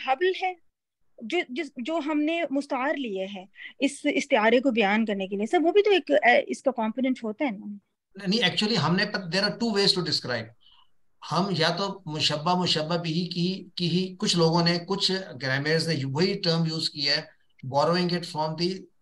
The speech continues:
Speaker 2: uh, जो तशबीह से, तो आसान हो गया। Otherwise सिर्फ नाम change हो रहे हैं, मुशब्बा को कहेंगे मुस्तारुन लहू,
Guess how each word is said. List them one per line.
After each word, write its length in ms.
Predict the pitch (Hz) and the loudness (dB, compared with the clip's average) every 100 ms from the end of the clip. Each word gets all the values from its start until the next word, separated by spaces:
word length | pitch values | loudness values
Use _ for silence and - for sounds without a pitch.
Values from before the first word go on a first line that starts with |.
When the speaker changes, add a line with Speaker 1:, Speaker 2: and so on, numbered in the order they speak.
| - | -8
Speaker 2:
uh, 560 | 139 135 131 127 127 - | -4 -2 -2 -2 -4 -10
जो 320 | 123 135 135 | -8 -4 -4
तशबीह 380 | 135 160 - 170 | -2 -2 0 2
से, 180 | - - | 0 -2
तो 140 | - | -6
आसान 440 | 180 165 - 147 156 | -6 -4 0 2 0
हो 100 | 151 | -2
गया। 160 | 147 | -4
Otherwise 460 | 165 170 - 208 214 - - _ _ _ - | -2 0 2 2 0 -6 -18 _ _ _ -6
सिर्फ 320 | - 247 185 | 0 2 2
नाम 340 | 170 180 220 | 4 4 4
change 300 | 190 190 175 | 2 2 0
हो 100 | 156 | -2
रहे 140 | 135 123 | -4 -6
हैं, 160 | 113 | -8
मुशब्बा 440 | 135 - 170 165 208 | 0 2 2 2 0
को 160 | 208 | 0
कहेंगे 300 | 180 190 190 | -2 -2 -2
मुस्तारुन 640 | 185 165 175 165 175 180 160 | -4 -4 0 2 2 0 -2
लहू, 360 | 143 214 - | -2 -2 -4